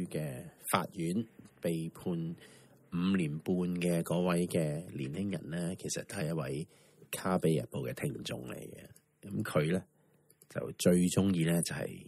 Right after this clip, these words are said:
卡比獸，咁所以今日呢，我哋為咗要記得佢啦，咁就擺大隻啲卡比獸出嚟，就遮撚住晒，<laughs> 遮撚住晒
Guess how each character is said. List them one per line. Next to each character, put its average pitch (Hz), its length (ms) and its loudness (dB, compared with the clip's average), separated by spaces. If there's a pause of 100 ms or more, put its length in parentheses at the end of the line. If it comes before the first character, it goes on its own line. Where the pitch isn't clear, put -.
卡 85 240 0
比 - 160 -4
獸， 60 420 -2
咁 76 100 -6
所 85 120 4
以 - 20 2
今 92 140 4
日 87 80 4
呢， 90 140 2 (640)
我 76 80 -6
哋 78 180 0
為 78 240 -2
咗 73 140 0
要 82 680 2 (1500)
記 92 180 6
得 101 80 6
佢 78 240 2
啦， 82 180 4
咁 78 80 -2
就 69 260 -4 (220)
擺 - 160 -4
大 - 280 -4
隻 69 120 -4
啲 82 160 -4
卡 78 240 -2
比 80 140 -2
獸 - 180 -8
出 - 100 -6
嚟， 62 200 -6
就 - 100 -12 (440)
遮 90 120 0
撚 80 720 0
住 - 240 -8
晒， - 320 -6
<laughs> - 1200 4
遮 95 100 4 (140)
撚 85 160 0
住 69 180 -6
晒 - 220 -4